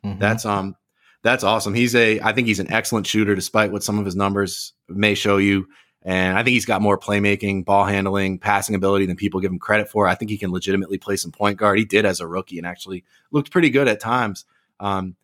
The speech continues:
Speaker 2: he's a confident kid. Uh, he's a kid I wouldn't mind taking a big shot for me. So I like his swagger. He's probably gonna be coming off the bench for us to begin with, but he's got a shot at, like, a sixth man, sort of microwave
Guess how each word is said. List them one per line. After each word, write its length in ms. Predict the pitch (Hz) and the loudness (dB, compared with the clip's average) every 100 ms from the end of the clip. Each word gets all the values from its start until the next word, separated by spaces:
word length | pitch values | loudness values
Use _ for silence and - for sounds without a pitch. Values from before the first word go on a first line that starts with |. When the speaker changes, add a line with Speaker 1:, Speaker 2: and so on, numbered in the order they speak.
| _ _ _ _ _ | _ _ _ _ _
Speaker 2:
he's 160 | 135 143 | -2 -2
a 40 | |
confident 500 | - 131 135 143 127 | 0 0 2 0 0
kid. 380 | - 135 131 117 _ _ _ _ | 0 2 0 -4 _ _ _ _
Uh, 380 | - 101 98 98 | -10 -6 -6 -8
he's 220 | - 120 127 | -4 -2 -2
a 60 | |
kid 200 | 139 135 | 0 2
I 80 | 131 | 2
wouldn't 220 | 127 127 | 2 2
mind 220 | 123 127 | 2 2
taking 280 | 120 127 127 | 0 -2 0
a 60 | 120 | -2
big 220 | 120 120 | -2 -4
shot 280 | - 131 107 | -2 -2 -2
for 160 | 107 95 | -4 -6
me. 180 | 92 - _ _ - | -8 -12 _ _ -12
So 160 | - | -4
I 140 | 92 123 | 2 4
like 200 | 143 139 | 4 2
his 140 | 123 | 0
swagger. 460 | - 127 123 120 120 | 0 2 2 2 0
He's 160 | 113 - | -2 0
probably 280 | 170 170 | 2 4
gonna 80 | 147 | 2
be 60 | 131 | 0
coming 220 | 123 123 | 0 -2
off 100 | 123 | -2
the 60 | 127 | -2
bench 220 | 107 104 | -2 -2
for 220 | - 107 | -4 -2
us 180 | 107 - - _ _ _ - | -2 -4 -12 _ _ _ -6
to 80 | |
begin 280 | 120 107 117 | -2 2 2
with, 160 | 120 120 | 4 2
but 80 | 107 | 2
he's 120 | 113 | 2
got 160 | 131 117 | 2 0
a 40 | |
shot 240 | 101 110 101 | 0 0 0
at, 80 | |
like, 140 | 92 95 | -2 -8
a 40 | |
sixth 320 | - 101 - | -8 -8 -6
man, 320 | 95 92 95 92 | -4 -2 -2 -4
sort 180 | 95 | -6
of 60 | 92 | -4
microwave 640 | 92 95 98 92 92 92 | -2 -4 -4 -4 -4 -6